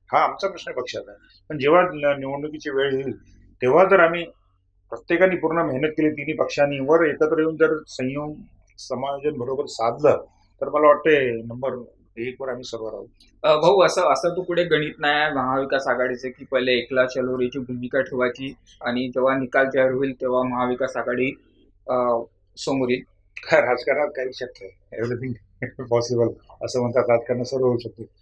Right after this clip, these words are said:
Speaker 1: तुम्हीच बोलले ना आता, सरकार होईल असं आम्हाला कधी वाटलंच नाही. <laughs> सरकार झाली.
Speaker 2: भाऊ, दुसरा, दुसरा एक प्रश्न आहे की गेल्या काही, अ, कित्येक वर्षापासून नागपूर महानगरपालिकेवर बीजेपीची सत्ता आहे.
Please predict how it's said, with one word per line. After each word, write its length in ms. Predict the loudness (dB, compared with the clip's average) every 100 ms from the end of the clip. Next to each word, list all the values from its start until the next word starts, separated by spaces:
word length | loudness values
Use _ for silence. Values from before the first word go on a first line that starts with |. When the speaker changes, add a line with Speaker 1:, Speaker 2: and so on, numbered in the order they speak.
| -14
Speaker 1:
तुम्हीच 340 | -2 0 4
बोलले 280 | 6 8 8
ना 80 | 6
आता, 240 | 4 -2
सरकार 340 | -4 0 2 2
होईल 320 | 2 0 2
असं 140 | 2
आम्हाला 280 | 2 0 -2
कधी 80 | 0
वाटलंच 360 | -2 0 -2
नाही. 500 | -2 -8 -8 -12 -14 -18 -18
<laughs> 120 | 0
सरकार 320 | 2 4 4
झाली. 300 | 4 0 -2 -8 _ _ _ _ _ 4
Speaker 2:
भाऊ, 180 | 6
दुसरा, 400 | 6 2 2 2
दुसरा 280 | 2 -2 -2
एक 80 | 2
प्रश्न 240 | 0 2
आहे 240 | 2 2 -2
की 200 | -2 -4
गेल्या 380 | -2 0 2 2
काही, 280 | 0 -4 -6 -12 -4
अ, 160 | -2 -2
कित्येक 340 | -4 -4 -2
वर्षापासून 580 | 0 0 0 -2 -4 -8
नागपूर 240 | -8 -6
महानगरपालिकेवर 880 | -4 -2 -2 -4 -4 -4 -4 -6 -6
बीजेपीची 580 | -8 -8 -6 -6 -8 -10
सत्ता 300 | -12 -8 -8
आहे. 160 | -8